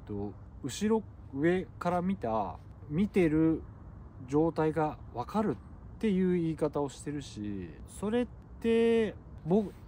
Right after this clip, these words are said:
えーと、まあだから、空間認識能力が高いんで、他の角度から見た時の図がわかるっていう意味なんですよ。これってどういうことかというと、あの、図面ですよね。まあ僕ちょっと十年ぐらい、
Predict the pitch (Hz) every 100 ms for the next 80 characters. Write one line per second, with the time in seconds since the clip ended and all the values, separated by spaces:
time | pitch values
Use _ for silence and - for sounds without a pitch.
0 | - 139 131 127 131 127 120 120 120 117
1 | 117 113 113 110 - 196 202 190 156 147
2 | - - - - - 262 - 277 262 269
3 | 262 - 240 262 240 190 160 139 135 214
4 | 208 175 156 165 139 165 - 240 247 233
5 | 247 247 208 175 151 139 151 160 139 123
6 | 117 104 107 160 139 92 - - 127 170
7 | 185 170 165 175 135 - 107 104 104 95
8 | 87 90 - 78 - - 240 262 - 214
9 | 233 247 185 139 120 107 101 90 82 117
10 | 98 76 - - - 104 107 120 180 269
11 | 302 311 - 117 87 185 196 - - 262
12 | 208 233 240 294 311 - 190 160 127 110
13 | - - - 160 202 247 277 277 277 185